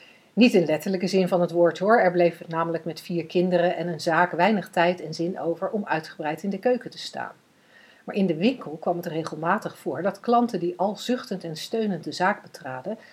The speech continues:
door mijn moeder van een stinkende taart werden voorzien. Dat ging als volgt. Doortje van de overkant bijvoorbeeld vertelde met een gezicht dat op zeven dagen onweer stond dat haar dochter volledig onverwacht op een totaal ongeschikt, want te vroeg tijdstip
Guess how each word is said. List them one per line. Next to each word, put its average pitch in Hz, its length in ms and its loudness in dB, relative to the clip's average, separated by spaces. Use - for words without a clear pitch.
door 240 140 4
mijn 214 160 6
moeder 262 320 2
van 180 120 -6
een 147 80 -12
stinkende 180 600 -6
taart 131 340 -4
werden 127 200 -12
voorzien. 117 360 -14
Dat 214 140 -4
ging 254 220 2
als 214 160 0
volgt. - 460 -14
Doortje 233 420 6
van 220 100 0
de 226 100 2
overkant 165 440 4
bijvoorbeeld 147 600 -6
vertelde 269 420 4
met 214 140 2
een 175 60 -2
gezicht 220 420 -6
dat 165 120 -4
op 147 120 -6
zeven 226 340 0
dagen 165 320 -4
onweer 185 340 0
stond 165 280 -6
dat 202 160 -2
haar 160 180 -2
dochter 190 480 -4
volledig 240 580 2
onverwacht 165 720 -2
op 202 120 -4
een 220 100 0
totaal 214 560 0
ongeschikt, - 720 -4
want 190 380 0
te 165 100 -6
vroeg 254 300 -6
tijdstip 165 540 -4